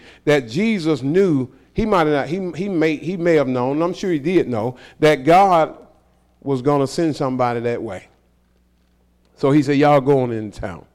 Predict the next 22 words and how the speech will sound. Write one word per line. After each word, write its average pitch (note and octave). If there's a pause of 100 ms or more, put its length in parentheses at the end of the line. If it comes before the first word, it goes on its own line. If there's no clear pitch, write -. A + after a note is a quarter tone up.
(960)
And C3
so D3 (720)
they D3+
went F3
to, D#3+
went, D#3
went E3+
in E3
the D3
city E3
to D3+
buy D3
food D3+
because C#3
they C#3
were C#3
all C3+
hungry. C#3
When C3+
they B2+
came D#3
back C#3+